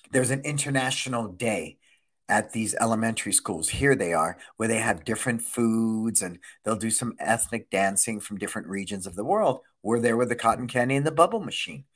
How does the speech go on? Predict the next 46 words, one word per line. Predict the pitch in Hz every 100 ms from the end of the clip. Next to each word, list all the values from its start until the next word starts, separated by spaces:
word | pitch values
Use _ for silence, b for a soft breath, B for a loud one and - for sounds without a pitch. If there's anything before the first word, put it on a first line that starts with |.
| b b -
right? | 117 135
We | 117
do | 120 127
the | 117 113
art | 120 135
and | 135
wine | 123 147 196
festival, | 175 110 - - 82 73 - B B B B
right? | 101 117
You | 113
could | 117
sponsor | - - 120 117 120
a |
booth | 101 120 139
and | 143 135 _ _
serve | - 123 123
free | 147
cotton | 139 139 135
candy. | 135 156 147 90
Movie | 98 180 208 160
night, | 85 80 -
as | 101
I | 120
shared, | 117 160 175 131 - B B
in | - 127
the | 131
park. | - 160 117 - b b
There's | 123 113
movie | 127 151 156
night | 143 -
in |
the | 113
park | - 147 139 -
all | - 147 151
the | 113
time. | - 123 139 117 85 b b b
We | 110
donate | 113 110 107 101
to | 98
that. | 98 -
The |
fifth | - - 127 123
grade | - 110 117 117
graduation | - 98 98 101 95 98 - 120
sports | - 180 180 -
day. | - 180 143